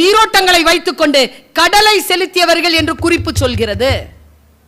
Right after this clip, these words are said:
Be like a tortoise. லைஃப் ஒரு முறை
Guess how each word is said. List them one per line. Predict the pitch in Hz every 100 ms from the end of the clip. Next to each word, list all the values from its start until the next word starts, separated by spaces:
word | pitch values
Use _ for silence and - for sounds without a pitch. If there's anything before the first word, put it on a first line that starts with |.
| _ _ _ _ _ _ _ _ _ _ _ _ _ _ _
Be | 311 370
like | 370 339
a | 330
tortoise. | 339 349 311 294 311 - - - - - _ _ _ _ _ _ _ _ _ _ - _ _ _ _ -
லைஃப் | 330 294 311
ஒரு | 339
முறை | 339